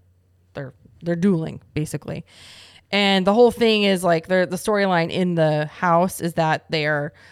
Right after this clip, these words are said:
wizards who turn into dragons after trying to steal Merlin's spell book.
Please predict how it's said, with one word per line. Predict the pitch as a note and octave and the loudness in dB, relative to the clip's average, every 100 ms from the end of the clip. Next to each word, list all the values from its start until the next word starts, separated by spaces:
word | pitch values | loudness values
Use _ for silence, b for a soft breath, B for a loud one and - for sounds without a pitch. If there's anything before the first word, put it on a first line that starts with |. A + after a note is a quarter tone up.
| B | B
wizards | - B3+ A#3+ B3 A#3 | 2 2 6 4 4
who | G#3+ | -2
turn | G3 C#4 | 0 2
into | C4+ C4 | 2 0
dragons | A3 F3+ E3 E3+ F3+ - - | 0 2 2 -2 -4 -10 -8
after | F#3 F#3+ | -6 -6
trying | - F3+ F3 | -4 -4 -4
to | F3+ | -6
steal | - - G3 F3+ F3+ F#3 | -14 -8 -4 -2 -4 -6
Merlin's | F3+ F3+ F3 F3 F3 - - _ | -8 -4 -2 -2 -4 -8 -18 _
spell | - - E3+ | -14 -2 0
book. | E3 - - | 0 -6 -10